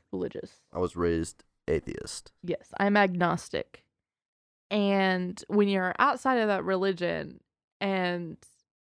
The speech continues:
Speaker 1: you can see, like, just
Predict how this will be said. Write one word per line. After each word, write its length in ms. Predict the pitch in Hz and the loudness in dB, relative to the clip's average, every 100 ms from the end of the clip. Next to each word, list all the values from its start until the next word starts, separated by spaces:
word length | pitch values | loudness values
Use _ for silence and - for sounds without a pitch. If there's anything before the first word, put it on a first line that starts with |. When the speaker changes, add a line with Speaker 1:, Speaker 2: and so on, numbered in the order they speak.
| _ | _
Speaker 1:
you 140 | 220 240 | -2 -2
can 200 | 247 202 | 2 2
see, 880 | - - - 285 277 226 190 180 175 - _ _ | 2 -6 -2 2 2 2 2 0 -2 -6 _ _
like, 640 | 196 196 185 180 175 - _ _ _ _ | -2 2 4 2 -2 -10 _ _ _ _
just 680 | - 240 226 214 - - - | -2 2 2 0 -6 -10 -12